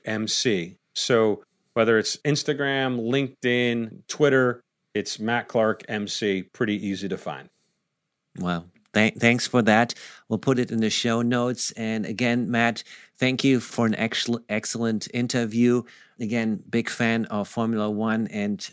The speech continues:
Speaker 2: for me, it definitely resonated. For those of you listening, I hope it does too. And Matt, do you wanna have the final word as we close this episode?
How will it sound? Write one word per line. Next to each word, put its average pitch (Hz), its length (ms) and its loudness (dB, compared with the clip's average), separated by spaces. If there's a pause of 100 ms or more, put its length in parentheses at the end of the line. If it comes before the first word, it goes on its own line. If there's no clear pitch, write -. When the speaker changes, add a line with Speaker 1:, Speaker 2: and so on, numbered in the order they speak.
Speaker 2:
for - 200 -2
me, 175 280 4
it 113 280 -4
definitely 113 560 0
resonated. 117 800 2
For - 420 -6
those 127 240 2
of 110 120 -2
you 113 140 6
listening, 127 760 0
I 110 120 -4
hope 120 260 -4
it 107 100 -6
does 107 300 -2
too. 135 320 2
And 117 240 0
Matt, 135 360 2
do - 80 -2
you 151 80 4
wanna 160 160 2
have 147 220 2
the 131 280 4
final 139 440 0
word 127 260 2
as 120 240 -2
we 123 100 2
close 120 440 0
this 131 240 0
episode? 156 640 0